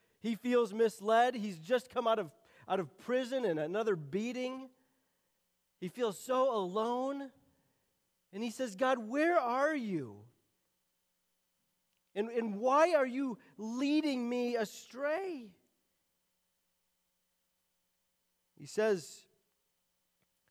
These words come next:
"Wherever I go," verse eight, "my message is this, violence and destruction." That's all I, that's all I ever talk about, God. That's the only message you give me, is bad news.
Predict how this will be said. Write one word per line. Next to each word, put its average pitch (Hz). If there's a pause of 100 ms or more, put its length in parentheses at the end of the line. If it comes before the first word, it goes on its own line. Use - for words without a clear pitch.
(1300)
"Wherever 226
I 214
go," 208 (240)
verse 196
eight, 233 (360)
"my 214
message 233
is 190
this, 170
violence 247
and 226
destruction." 156
That's 196
all 247
I, 220 (260)
that's 240
all 269
I 269
ever 233
talk 302
about, 147
God. 202 (400)
That's 233
the 285
only 294
message 269
you 269
give 240
me, 139 (720)
is 170
bad 240
news. 247